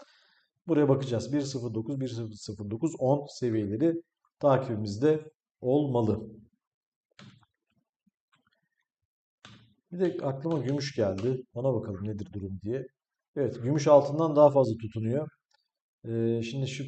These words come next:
Çin'den, şundan dolayı bakalım dedim. Çin'den güçlü veriler geldi, ee, bu sabah itibariyle. Perakende satış ve sanayi üretim beklentinin üzerinde açıklandı. Ee, bakıldığında iki bin yirmi dördün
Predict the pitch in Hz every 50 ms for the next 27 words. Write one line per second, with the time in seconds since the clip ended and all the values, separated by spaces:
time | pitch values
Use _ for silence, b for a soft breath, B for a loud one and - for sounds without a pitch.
0 | - - - - - 127 123 131 156 160 165 160 160 - - 117 107 107 - 131
1 | 135 156 170 160 156 135 131 120 113 104 113 117 107 110 113 117 131 165 175 170
2 | 170 _ _ _ _ _ _ _ _ _ - - 127 131 143 160 160 147 139 139
3 | 139 - - 180 160 156 151 147 165 170 170 156 147 135 117 110 110 120 147 170
4 | - _ _ _ - 117 110 104 104 107 107 104 107 107 107 107 104 104 107 110
5 | 110 - 123 113 107 107 110 104 107 110 101 110 107 107 107 120 143 226 - -
6 | _ _ _ _ _ _ _ _ _ _ - 131 127 131 131 131 131 143 147 143
7 | - 156 143 143 - - 139 127 - 135 131 135 139 139 135 139 143 135 120 120
8 | 120 - 135 135 131 131 139 139 135 120 127 127 127 135 139 135 135 - - -
9 | 120 113 110 110 117 156 170 175 - _ _ _ _ _ _ _ _ _ _ -
10 | - 117 113 113 110 113 113 113 110 110 110 110 110 123 127 127 - 151 139 131
11 | 135 143 139 147 147 143 147 - - 131 131 131 135 135 131 139 135 147